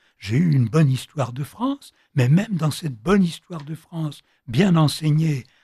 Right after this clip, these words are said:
avec, euh, ben, ce que vous savez et qu'on n'enseigne plus maintenant, mais déjà à cette époque-là, eh bien, on n'insistait pas trop sur ce que je vous dis, sur ce que je vous dis dans mon article. Voilà.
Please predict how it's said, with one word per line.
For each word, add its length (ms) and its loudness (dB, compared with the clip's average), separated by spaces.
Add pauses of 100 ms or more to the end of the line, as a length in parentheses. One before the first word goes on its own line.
(100)
avec, 440 -2
euh, 440 -6
ben, 240 -18
ce 80 -20
que 120 -12
vous 120 -16
savez 420 -8 (200)
et 100 -10
qu'on 160 -2
n'enseigne 420 -6
plus 200 -10
maintenant, 540 -10 (360)
mais 140 -6
déjà 520 -2
à 100 -2
cette 280 -12
époque-là, 640 -14 (380)
eh 60 -16
bien, 260 -4
on 100 2
n'insistait 580 -2
pas 200 -10
trop 340 -16 (200)
sur 200 -12
ce 80 -12
que 100 -18
je 100 -12
vous 180 -20
dis, 260 -6 (420)
sur 160 -20
ce 80 -20
que 120 -16
je 60 -14
vous 160 -18
dis 160 -16
dans 140 -10
mon 200 -12
article. 560 -20 (720)
Voilà. 180 -20